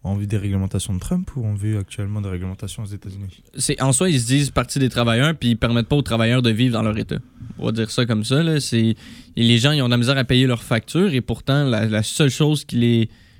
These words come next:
Speaker 2: qui semble les pousser, tu sais, la Californie veut juste devenir comme un, je, je, je, j'extrapole, là, on, on l'oublie pas. Euh, tu sais, la Californie, c'est Silicon Valley, puis on veut promouvoir, justement,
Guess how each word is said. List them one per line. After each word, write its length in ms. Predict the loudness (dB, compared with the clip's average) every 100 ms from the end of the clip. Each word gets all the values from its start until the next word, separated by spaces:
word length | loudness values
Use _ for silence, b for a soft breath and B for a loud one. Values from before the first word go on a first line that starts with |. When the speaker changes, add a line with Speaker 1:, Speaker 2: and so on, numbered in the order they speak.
| b
Speaker 2:
qui 80 | -2
semble 200 | 2 4
les 120 | 2
pousser, 320 | 0 -2 0
tu 20 | 0
sais, 80 |
la 140 | 0 0
Californie 480 | 2 0 0 0 2
veut 100 | 2
juste 220 | 0 2
devenir 240 | 2 2
comme 160 | 2 2
un, 260 | 2 2 -2 -10 _ -20 -18 -18
je, 180 | -14 -14 -12 -12 -10
je, 240 | -10 -10 -8
je, 160 | -8 -10 -12
j'extrapole, 680 | -6 -6 -6 -4 -4 0 0
là, 80 | 0
on, 180 | -2 -4 -4
on 80 | -2
l'oublie 260 | -2 -2 0
pas. 160 | -2 -2 B B B 0
Euh, 420 | 2 4 2 0
tu 60 |
sais, 80 | 0
la 100 | 0
Californie, 680 | 2 2 2 2 2 2 2
c'est 300 | 0 0 0 b b -12
Silicon 460 | -4 0 2 2 2
Valley, 380 | 4 2 2 2
puis 160 | 0
on 120 | -2 0
veut 260 | 0 0
promouvoir, 840 | 0 2 2 2 0 0 0 -2 -4
justement, 640 | -6 -6 -2 2 2